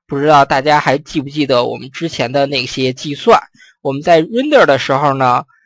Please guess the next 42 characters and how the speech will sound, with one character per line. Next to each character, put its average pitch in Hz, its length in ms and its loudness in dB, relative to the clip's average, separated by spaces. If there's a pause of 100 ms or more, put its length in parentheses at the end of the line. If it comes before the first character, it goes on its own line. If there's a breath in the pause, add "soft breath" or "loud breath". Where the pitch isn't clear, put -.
(200)
计 262 200 -2
算 208 260 4
过 190 240 6
每 147 320 -6
个 143 140 -4
数 220 300 -6
字 185 240 -6
距 165 240 -8
离 160 220 -4
左 - 380 -8
边 170 260 0
距 190 180 -6
的 139 140 0
位 165 240 -2
置。 - 320 -14 (300)
我 185 120 2
们 208 200 4
最 330 240 0
后 370 280 2
一 165 160 0
个 175 200 4
数 - 320 -6
字 151 400 -8 (200)
距 - 280 -6
离 156 240 -2
左 147 440 -6
边 165 280 0
距 180 320 -8
是 147 260 -4
margin 185 640 -2 (100)
left 202 720 -4
加 185 220 -4
上 139 320 -4
九 131 240 -8
十 151 220 -12
三 262 340 -2
倍 151 240 0
的 127 240 -8
半 131 240 -6
径 127 260 -12
加 127 300 -6
一。 139 320 -14